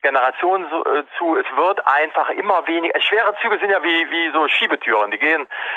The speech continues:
äh, auf und dann geht man am besten durch, dann hat man den Zug gemacht und dann gehen sie wieder zu. Und je schwerer der Zug ist, umso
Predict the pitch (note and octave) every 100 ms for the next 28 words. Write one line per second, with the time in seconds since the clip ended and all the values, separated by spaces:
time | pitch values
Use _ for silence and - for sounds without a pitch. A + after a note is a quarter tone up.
0 | - - - - C3 B2+ E3 A3+ C#4+ -
1 | - E3+ D#3+ D#3+ F3+ D#3 C#3 C#3+ - E3
2 | D3+ D#3+ B3+ - D3+ E3 C#3 B2+ D#3 -
3 | B2+ F3 G3+ F#3 E3 E3+ D#3+ D#3 C#3+ -
4 | C#3+ F#2+ G#2 A2+ A2+ - E3 F3+ F3 D#3
5 | - - E3+ F#3+ G3 G#3 D3 D3 D3 C#3+